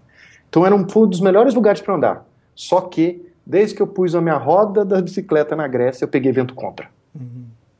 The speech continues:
Speaker 1: O tempo inteiro com vento contra. E nessa de vento contra, eu cheguei na Grécia, eu cheguei de noite.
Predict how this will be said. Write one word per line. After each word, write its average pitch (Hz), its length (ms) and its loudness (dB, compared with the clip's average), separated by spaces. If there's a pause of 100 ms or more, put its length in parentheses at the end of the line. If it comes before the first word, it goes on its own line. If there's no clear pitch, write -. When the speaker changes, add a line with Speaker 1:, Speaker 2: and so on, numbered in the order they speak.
(520)
Speaker 1:
O 180 120 4
tempo 190 520 2
inteiro 165 400 4
com 151 160 -4
vento 147 220 -4
contra. - 420 -4 (760)
E 156 60 4
nessa 220 260 4
de 180 80 -2
vento 175 240 -2
contra, 190 320 2
eu 165 40 -2
cheguei 175 220 2
na 175 120 0
Grécia, 165 260 0
eu 165 40 -12
cheguei 180 200 -4
de 180 140 -4
noite. 131 580 0